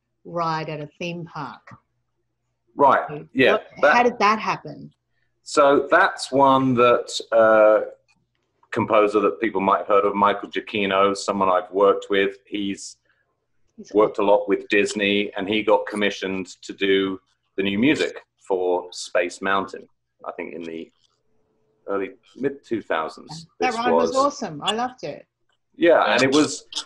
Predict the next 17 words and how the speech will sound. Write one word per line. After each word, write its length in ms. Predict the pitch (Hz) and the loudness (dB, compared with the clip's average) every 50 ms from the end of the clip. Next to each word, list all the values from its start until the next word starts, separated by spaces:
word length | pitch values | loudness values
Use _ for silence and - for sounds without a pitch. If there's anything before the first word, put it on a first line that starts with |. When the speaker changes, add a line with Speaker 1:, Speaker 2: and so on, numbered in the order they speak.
| - - - | -14 -8 -2
Speaker 2:
it 100 | - 127 | 0 2
was 200 | 139 139 131 135 | 4 4 4 4
a, 400 | 139 135 131 131 131 127 120 110 - - - - | 6 6 8 8 8 8 6 4 2 0 -2 -2
a 100 | 110 107 - - - | -2 -2 -2 -2 2
very, 640 | 127 127 131 131 131 127 127 123 120 117 113 113 - _ _ _ - - - | 4 6 6 6 6 4 4 2 0 -2 -4 -6 -8 _ _ _ -14 -10 -8
I 40 | |
mean, 140 | 104 104 101 | -4 -2 0
I 100 | 98 98 | 0 0
can 120 | 95 95 95 - - _ _ _ - | 0 -2 -8 -10 -12 _ _ _ -4
talk 160 | 120 101 - | -4 -4 0
about 200 | - 95 92 92 | 2 2 2 2
it 120 | 85 67 | 2 0
now, 340 | 90 98 98 104 107 117 117 | -2 -2 0 2 2 2 2
or, 380 | 123 110 85 87 90 87 90 - - | 0 -2 -2 -2 -2 -2 -4 -4 -4
or 200 | 87 90 90 87 | -2 -2 -2 -2
we 120 | 90 90 | -2 -6
can 180 | 90 87 87 | -6 -10 -14